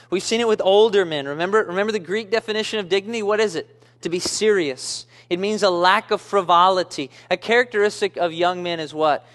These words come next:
It's, it's small perspective. Why? 'Cause they haven't lived long enough. They haven't lived with enough experience. And so young men get bent out of shape over frivolous things, right?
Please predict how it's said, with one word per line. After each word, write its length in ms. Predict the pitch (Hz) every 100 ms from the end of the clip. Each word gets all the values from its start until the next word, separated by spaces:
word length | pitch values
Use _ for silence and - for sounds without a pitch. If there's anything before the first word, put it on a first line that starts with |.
| _
It's, 360 | 143 - - -
it's 180 | 160 -
small 360 | - 175 170
perspective. 580 | 165 156 - 131 - 113
Why? 380 | 117 143 127 107 - _ _
'Cause 280 | 160 147 - _ -
they 120 | 156
haven't 240 | 170 175
lived 220 | 170 160
long 260 | 147 135 123
enough. 420 | 107 95 - - _ _ _ _ _ -
They 60 |
haven't 280 | 160 180 175
lived 200 | 170 175
with 160 | 165 170
enough 260 | 165 165
experience. 1080 | 156 - - - 165 160 143 120 117 - - - -
And 100 | 165
so 80 |
young 340 | 185 175 190 196
men 240 | 190 185
get 240 | 170 - -
bent 180 | 185
out 120 | 190 180
of 60 |
shape 300 | - 185 175
over 160 | 180 165
frivolous 760 | - - 190 185 180 170 -
things, 360 | - 170 156 120
right? 240 | 139 160